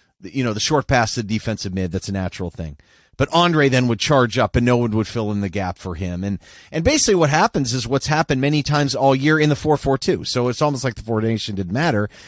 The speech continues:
It's when you know, the midfielder swing over to one side, and you had Fabian Delph. You thought he'd have to sit, but how many times did he break out of that sitting position and come over to the far end? The corner, or the center halves weren't filling up the space.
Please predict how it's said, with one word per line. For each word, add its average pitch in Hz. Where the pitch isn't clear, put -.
It's 113
when 127
you 117
know, 110
the 104
midfielder 143
swing 160
over 147
to 139
one 139
side, 127
and 127
you 135
had 135
Fabian 151
Delph. 165
You 131
thought 180
he'd 135
have 135
to -
sit, -
but 120
how 151
many 156
times 147
did 117
he 123
break 135
out 147
of 139
that 117
sitting 117
position 113
and 107
come 120
over 110
to 107
the 98
far 104
end? 151
The -
corner, 135
or 127
the 110
center 135
halves 127
weren't 127
filling 131
up 113
the 107
space. -